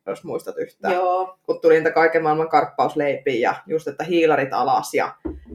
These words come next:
Speaker 1: se on pahasta ja
Speaker 2: Mm.
Speaker 1: se lihottaa, niin mä luulen, että se on sitä peruja. Ja jossain kohtaa aikanaanhan on ollut se rasvapelko kanssa,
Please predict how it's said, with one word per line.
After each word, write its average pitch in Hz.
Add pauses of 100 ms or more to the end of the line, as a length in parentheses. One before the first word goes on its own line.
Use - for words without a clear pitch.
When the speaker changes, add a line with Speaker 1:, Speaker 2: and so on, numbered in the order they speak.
Speaker 1:
se 175
on 160
pahasta 156
ja 143
Speaker 2:
Mm. -
Speaker 1:
se 151
lihottaa, 175
niin 160
mä 156
luulen, 165
että 165
se 156
on 160
sitä 180
peruja. 175
Ja 151
jossain 170
kohtaa -
aikanaanhan 160
on 135
ollut 160
se 165
rasvapelko 156
kanssa, -